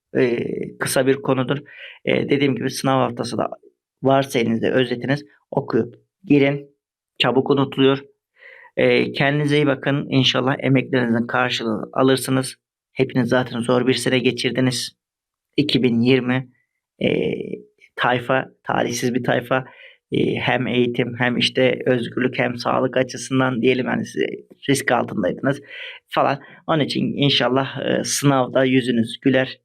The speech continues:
Kendinize iyi bakın arkadaşlar. E, kitap, e, Mira-, e, Miray yayınlarını kullanmıştık. Buradan Ali hocamıza da teşekkür ediyoruz. Özel,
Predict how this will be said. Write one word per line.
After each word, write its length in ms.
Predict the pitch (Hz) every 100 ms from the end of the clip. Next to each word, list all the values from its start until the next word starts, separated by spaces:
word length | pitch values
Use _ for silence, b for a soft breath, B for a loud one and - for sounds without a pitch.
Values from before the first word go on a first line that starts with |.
| _
Kendinize 360 | - 123 120 117
iyi 80 | 117
bakın 200 | 101 110
arkadaşlar. 520 | 110 120 123 143 139 B B -
E, 240 | 123 120
kitap, 360 | 120 139 151 147 _ - 127
e, 140 | 127
Mira-, 420 | - 135 131 - -
e, 420 | - - - -
Miray 360 | 135 127 131 127
yayınlarını 420 | 127 123 127 127
kullanmıştık. 500 | 120 110 107 117 147 - b b _
Buradan 420 | 120 123 123 120 120
Ali 180 | 131 123
hocamıza 380 | 120 117 107
da 120 | 104 -
teşekkür 420 | 127 123 120 127
ediyoruz. 400 | 123 127 135 -
Özel, 380 | 131 120 113